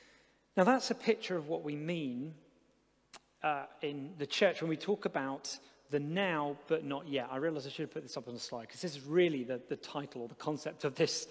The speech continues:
teaching today. It's about the now but not yet.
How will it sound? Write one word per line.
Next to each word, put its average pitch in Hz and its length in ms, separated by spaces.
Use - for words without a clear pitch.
teaching 139 400
today. 123 280
It's 123 120
about 151 200
the 143 60
now 185 680
but 165 180
not 139 260
yet. 127 500